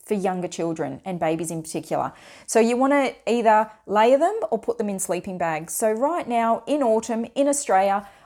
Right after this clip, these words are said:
I recommend putting your child in a long, long cotton onesie, then a two and a half tog sleeping bag,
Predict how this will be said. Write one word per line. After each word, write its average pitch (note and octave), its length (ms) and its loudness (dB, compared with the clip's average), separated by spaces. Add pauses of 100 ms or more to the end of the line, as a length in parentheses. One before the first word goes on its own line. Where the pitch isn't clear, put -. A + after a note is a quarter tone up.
(160)
I C4 160 6
recommend A3 680 0
putting A#3 300 -4
your G3+ 160 0
child G3+ 460 0
in F#3+ 340 -4
a F3 320 -4 (240)
long, C4 540 2
long A3 340 4
cotton F#3+ 320 -4
onesie, B3+ 540 0 (340)
then A#3+ 460 -2 (100)
a G#3+ 520 0
two C4+ 220 -2
and C4 80 0
a B3 60 0
half G#3+ 320 -2
tog G3 240 0
sleeping G#3 460 -2
bag, D4 420 0